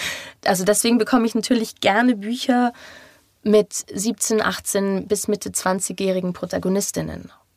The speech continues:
Und in diesem Genre ist es momentan halt eher dann die Romance oder die Fantasy, die mir angeboten wird.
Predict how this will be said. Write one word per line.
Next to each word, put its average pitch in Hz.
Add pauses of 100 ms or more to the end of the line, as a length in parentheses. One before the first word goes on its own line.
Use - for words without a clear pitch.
(180)
Und 185
in 196
diesem 208
Genre 208 (300)
ist -
es -
momentan 190
halt 190
eher 185
dann 185
die 180
Romance 185
oder 185
die 185
Fantasy, 190
die 180
mir -
angeboten 185
wird. 180